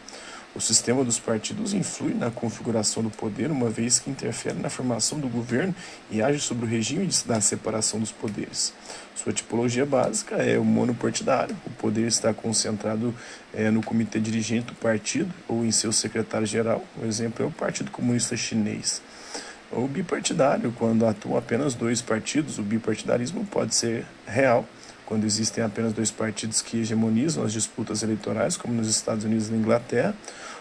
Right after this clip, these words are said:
ou formal, quando há interdição legal da existência de outras agremiações, como aconteceu no Brasil, mais especificamente aí, na época da ditadura militar, entre mil novecentos e sessenta e cinco e mil novecentos e setenta e nove, com a formação da Aliança Renovadora Nacional, que era a Arena, o Partido dos Militares,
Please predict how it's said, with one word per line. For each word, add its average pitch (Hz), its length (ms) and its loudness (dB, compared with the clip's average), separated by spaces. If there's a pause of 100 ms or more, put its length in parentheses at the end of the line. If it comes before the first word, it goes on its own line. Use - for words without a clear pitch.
ou - 120 -2
formal, 147 440 2 (440)
quando 110 320 4
há 117 80 4
interdição 117 520 2
legal 123 360 4
da 147 80 -2
existência 117 500 0
de 120 60 0
outras 117 280 -2
agremiações, 113 720 2
como 120 180 0
aconteceu 110 380 0
no 117 60 2
Brasil, 110 460 0
mais 123 200 0
especificamente 113 880 0
aí, 135 160 -2 (260)
na 110 80 0
época 107 160 -2
da 110 80 2
ditadura 110 340 0
militar, 110 420 2
entre 156 160 0
mil 120 140 0
novecentos 117 380 4
e - 20 6
sessenta 107 180 0
e 117 60 4
cinco 143 320 2
e - 20 -4
mil 127 120 -2
novecentos - 240 2
e - 40 4
setenta - 260 -6
e 117 40 2
nove, 110 300 2 (480)
com - 80 -4
a - 20 0
formação 113 500 4
da 117 100 4
Aliança 110 440 4
Renovadora 110 460 2
Nacional, 117 500 0
que - 100 -10
era 127 120 0
a - 20 2
Arena, 117 280 2
o 180 40 2
Partido 110 360 0
dos 113 120 0
Militares, 123 640 2